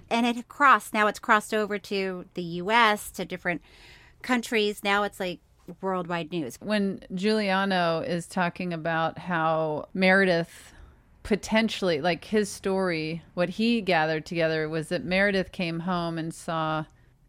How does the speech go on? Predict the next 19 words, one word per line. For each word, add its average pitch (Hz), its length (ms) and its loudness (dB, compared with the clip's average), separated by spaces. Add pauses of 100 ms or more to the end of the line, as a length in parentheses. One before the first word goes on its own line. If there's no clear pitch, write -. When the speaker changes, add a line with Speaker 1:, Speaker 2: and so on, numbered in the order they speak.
Speaker 2:
Amanda 185 440 2
Knox 175 640 0 (100)
home 180 540 0
with 175 180 -2
all 185 160 2
these 170 260 -6
men, 165 580 -2 (420)
and 185 160 2
that 175 240 2
Meredith 185 840 2 (100)
didn't 190 300 2
approve 170 840 0 (180)
Speaker 1:
Mm. 175 280 -4
Speaker 2:
of 180 300 4
Amanda's 175 600 -2
lifestyle 208 840 -2 (520)
and 180 280 -2
Speaker 1:
Mm. 180 40 0
Speaker 2:
having 175 500 0